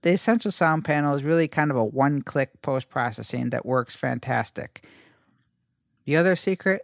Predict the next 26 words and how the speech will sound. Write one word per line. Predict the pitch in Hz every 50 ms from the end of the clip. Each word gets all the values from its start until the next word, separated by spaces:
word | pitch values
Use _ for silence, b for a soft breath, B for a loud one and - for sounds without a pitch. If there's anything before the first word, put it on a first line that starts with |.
| - -
that | 151 143
we've | 147 151 147
talked | - 185 170 170 -
about | - 180 170 165 160
in | 151
previous | - 175 170 175 170 170 165 -
episodes, | 175 170 170 - - - 175 175 175 175 - - b b b b b b b
you | b 180 208
can | 226 214
go | 185 196 190
through | 170 - 170 160 123
all | 113 139 160 180
the | 185 175 170
editing, | 170 165 165 165 165 165 165 165 165 - b b b b b b
export | - 165 - - - - 190 185 165
your | 165 156
<laughs> | - -
file | 156 165 160 165 165 165 156 -
as | - 143 139 139 127 131
a | 131 123 123
wav | 117 123 143 165 170 165 160 160 156 -
uncompressed | - 165 170 156 160 147 - - 165 160 -
file, | - - 156 156 156 156 160 156 b b b b b b b b b
upload | 139 165 - - 180 180 180
it | 175 175 175 -
to | - -